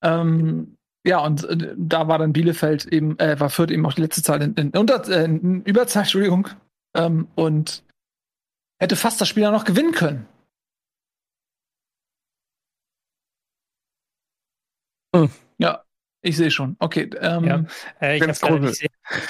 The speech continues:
Speaker 4: Ich hab's auch
Speaker 3: Ähm,
Speaker 4: nicht gesehen.
Speaker 3: ähm, deswegen, ähm, ist halt schon, schon super spannend, dass sie dann mit fünfundsechzig Prozent Ballbesitz rausgehen, die Fürther. Klar, wegen der roten Karte, aber dann auch nicht wirklich daraus die zwingenden Chancen sich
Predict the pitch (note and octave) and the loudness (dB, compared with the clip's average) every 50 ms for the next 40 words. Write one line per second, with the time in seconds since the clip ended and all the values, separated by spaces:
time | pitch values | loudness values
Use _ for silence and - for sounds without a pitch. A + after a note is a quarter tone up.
0 | - - - C#3+ - D#3 C3+ B2 A2+ B2 C3 C3 - - G2+ G2 - - D3 D3 | -12 -2 -2 0 2 2 2 2 2 2 2 -2 -4 -6 -6 -4 -2 -2 -2 -4
1 | E3+ D#3 - - - - - _ _ _ - D3 C3+ C3+ C#3 C3 C#3 - - D3 | -6 -8 -14 -18 -20 -20 -20 _ _ _ -6 -4 -2 -2 -2 -4 -4 -4 -2 -2
2 | C#3+ C#3 C3 C#3 C#3 C#3 C#3+ C#3+ C#3 C#3 C3+ C#3 C#3 C#3+ D3+ E3+ - - F3 - | -2 -2 -2 -2 -2 -2 -2 -2 -2 -2 -4 -4 -4 -6 -8 -10 -6 -4 -2 0
3 | - G3+ D#3+ C#3+ C3 C#3+ C#3+ D3 D3 C3+ D3 C#3+ C3+ C#3 D3+ D3+ C#3 - - D3+ | 0 0 0 0 -2 0 0 0 0 0 0 -2 -2 0 -2 -2 -2 0 -2 -2
4 | D3 C#3+ C#3 C3 C3 - B2+ C#3 C3+ C3 C3 - - D#3 D3 B2+ C#3 C3+ - C#3+ | -2 -2 -2 -4 -4 -4 -4 -4 -4 -4 -6 -6 -6 -6 -4 -4 -4 -6 -6 -8
5 | C#3+ C3+ D#3 C3+ B2+ D3 C#3+ C#3+ D3 C#3+ C3 C3 - - B2 C3 C3+ C3 - - | -6 -6 -4 -4 -2 -2 -2 0 -2 -2 -4 -6 -6 -6 -4 -4 -4 -6 -6 -6
6 | C#3+ C3+ B2+ C3+ C3 - - D#3 C#3+ C3+ - C#3 D3 D3+ - - _ _ _ _ | -6 -6 -6 -8 -10 -8 -6 -6 -4 -2 -2 -2 -2 -4 -6 -12 _ _ _ _
7 | _ - D3 C#3 C#3 C#3 C#3 C#3 C3 C#3 C3 B2 C#3 C3 C3+ B2+ - C#3+ C3 C3+ | _ -4 -4 -2 -2 -4 -6 -6 -4 -4 -4 -4 -4 -6 -6 -4 -4 -2 -2 -2
8 | C#3 - C#3 C#3 C3+ C3 C3 B2+ C3+ C3 C3 C3 C3 C3 C3+ C#3 C#3+ - - C#3 | -2 -4 -4 -4 -4 -4 -4 -4 -4 -2 -2 -2 0 0 0 0 -2 -2 -2 -2
9 | C#3 C3+ - D3 C3+ C3 - - C#3 C3 C3 C3 C3 C3 C3 - - _ _ _ | -2 -2 -2 -4 -4 -6 -6 -8 -6 -4 -2 -2 -2 -4 -4 -8 -12 _ _ _
10 | _ _ _ _ _ _ D#3 C#3 C3 - - - E3 E3 D#3+ D3 D3 C#3 B2+ - | _ _ _ _ _ _ -4 -4 -4 -2 -2 0 0 0 2 0 0 0 -2 -2
11 | - C#3+ C3+ C3+ B2+ - C#3 B2+ C3+ C3+ B2+ - - - A#3+ | -2 0 -2 0 -2 -4 -4 -4 -4 -4 -6 -6 -10 -14 -16